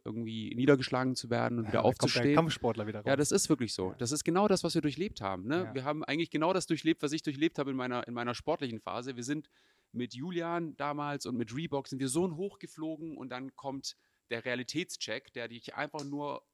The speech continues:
Speaker 1: blindsided und, und umhaut und du stehst dann da und überlegst dir, gehe ich am nächsten Tag ins Training, ja oder nein?
Speaker 2: Ja.
Speaker 1: Das war unser Common Ground, unsere Common Ground Situation.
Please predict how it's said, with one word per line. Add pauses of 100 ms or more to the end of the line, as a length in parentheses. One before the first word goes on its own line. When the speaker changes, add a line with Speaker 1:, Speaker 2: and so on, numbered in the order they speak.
Speaker 1:
blindsided
und,
und
umhaut
und
du
stehst
dann
da
und
überlegst
dir,
gehe
ich
am
nächsten
Tag
ins
Training,
ja
oder
nein?
Speaker 2:
Ja. (120)
Speaker 1:
Das
war
unser
Common
Ground,
unsere
Common
Ground
Situation.